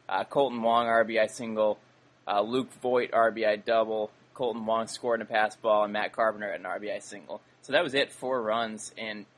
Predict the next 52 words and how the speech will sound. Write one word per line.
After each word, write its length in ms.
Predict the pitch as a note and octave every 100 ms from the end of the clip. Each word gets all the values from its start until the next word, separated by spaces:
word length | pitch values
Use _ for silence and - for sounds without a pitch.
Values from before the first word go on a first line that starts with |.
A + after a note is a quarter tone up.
| -
Erod 300 | B2 C3 A#2+
didn't 160 | A#2+
give 120 | A2+ A#2+
up 100 | A2
another 260 | G#2 A2+
one 180 | A2+ G#2
after 360 | G#2 A2 - G2+
that. 360 | F#2+ F#2+ - A#2+
He 80 | G#2+
went 160 | -
five 320 | - G#2 G#2+
and 100 | G#2
a 60 | G2+
third 340 | - A2 G#2+
innings, 500 | G2 G#2 G#2 G#2+ - - _ -
six 300 | - C3+ -
strikeouts, 600 | A2 G#2+ G#2+ G#2+ - -
eight 160 | A2+ G#2+
hits, 200 | G2 -
four 280 | - G2+ F#2+
runs. 460 | G#2+ G2+ G#2+ - _ _ _ _ -
Uh, 160 | G2 G#2
Lynn 300 | A#2+ C#3 A#2+
went 180 | G#2
six 260 | - A#2 -
innings 320 | A2 G#2+ G#2
and 60 | G#2
only 140 | G#2
gave 80 | G#2
up 120 | G#2
one 200 | G#2+ A#2+
earned 240 | A#2 G#2+ G#2
run, 300 | G#2 G2+ A2 _ _ _ -
two 160 | B2
runs 240 | A#2+ A2 A2
overall. 640 | G#2 F#2+ G#2 A2+ F#2+ G2 _ _ _
Those 220 | C3 C#3 -
two 140 | B2+
runs 220 | A#2+ A2+
for 80 | G#2
the 80 | G#2+
Sox 360 | A#2+ A2 G#2+
were 60 | A2
in 60 | G2+
the 40 |
bottom 360 | A2 G#2 A2 G2
of 60 |
the 80 | C#2 _
third 440 | D3+ D#3+ B2 A2+ A2+ _ _ -
on 200 | G#2 G2+
a, 200 | F#2+ F#2+
uh, 280 | F2+ D2+